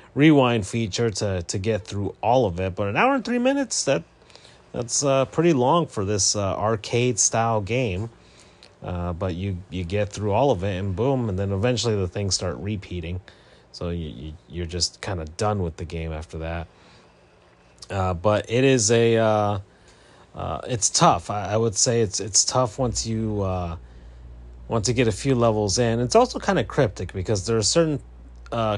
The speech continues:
collectibles in the levels that you need to get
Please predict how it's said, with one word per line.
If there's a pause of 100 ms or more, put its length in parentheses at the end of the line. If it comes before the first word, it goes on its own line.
collectibles
in
the
levels
that
you
need
to
get